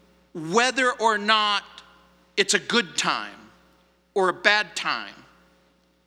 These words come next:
Many times you've come up to me and you said, "Is this a good time? Is this a good time? Or is this a bad time?"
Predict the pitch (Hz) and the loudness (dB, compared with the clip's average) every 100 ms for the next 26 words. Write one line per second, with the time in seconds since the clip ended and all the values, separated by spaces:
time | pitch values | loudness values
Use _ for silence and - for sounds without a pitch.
0 | _ _ _ _ _ _ _ - 185 247 | _ _ _ _ _ _ _ -6 0 2
1 | 262 233 220 185 175 175 165 - - 160 | 2 2 2 2 0 -2 -4 -6 -8 -6
2 | 185 220 - 208 208 202 208 180 170 160 | -4 -2 0 0 0 -4 -4 -2 -2 -2
3 | 151 156 131 - - - _ 156 247 - | -2 0 -2 -4 -14 -20 _ -4 -2 -2
4 | - 208 - 160 156 165 165 - _ _ | -2 -4 -2 -2 -4 -10 -16 -20 _ _
5 | _ _ _ _ _ _ _ _ _ _ | _ _ _ _ _ _ _ _ _ _
6 | _ _ _ _ _ _ _ _ _ _ | _ _ _ _ _ _ _ _ _ _
7 | _ - 143 190 190 175 190 185 185 165 | _ -8 -4 -2 -4 -2 -4 -2 -6 -4
8 | 170 175 180 - _ _ _ _ _ _ | -4 -8 -18 -20 _ _ _ _ _ _
9 | _ _ _ _ _ _ _ _ _ 165 | _ _ _ _ _ _ _ _ _ -8
10 | 156 - 156 127 131 123 120 - 107 110 | -6 -4 -6 -6 -6 -6 -8 -14 -16 -18